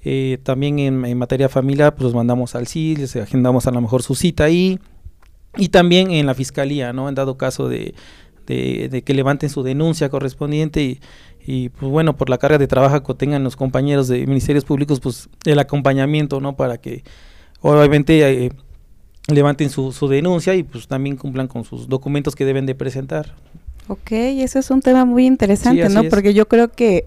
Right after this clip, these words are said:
Speaker 2: bueno, no sé, ¿no? Pero supongo que la ciudadanía desconoce en realidad toda la función de la comisión, ¿no? Que es muchísima. O sea, no es nada más, como bien lo dice maestro, no nada más es quejarse.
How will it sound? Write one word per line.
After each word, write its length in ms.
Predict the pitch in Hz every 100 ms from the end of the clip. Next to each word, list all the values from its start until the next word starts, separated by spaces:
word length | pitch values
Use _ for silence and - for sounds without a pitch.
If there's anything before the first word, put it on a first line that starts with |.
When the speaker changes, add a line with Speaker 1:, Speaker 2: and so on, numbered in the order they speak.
| -
Speaker 2:
bueno, 300 | 190 170 170 - - -
no 140 | 185
sé, 180 | - 147
¿no? 180 | 190 -
Pero 200 | 180 180
supongo 560 | 180 - 202 196 208
que 260 | 190 170 170 - - - -
la 160 | 180 196
ciudadanía 560 | 190 190 190 202 208
desconoce 800 | 214 214 208 202 214 240 262 269 190
en 160 | 190
realidad 420 | 190 185 196 202 202
toda 220 | 214 220
la 140 | 220
función 480 | 220 185 180 208 220
de 80 | 214
la 120 | 185
comisión, 520 | 175 170 175 185 175
¿no? 220 | 175 202
Que 120 | - 202
es 140 | 196
muchísima. 720 | 196 185 233 254 214 180 180 - -
O 80 |
sea, 120 | - 196
no 100 | 214
es 140 | 214
nada 240 | 214 214
más, 220 | 202 208 -
como 260 | 196 185
bien 160 | 190 196
lo 60 |
dice 200 | 190 202
maestro, 280 | 190 185 196
no 100 | 196
nada 240 | 190 190 185
más 220 | 185 190
es 200 | 190 -
quejarse. 520 | 185 185 190 -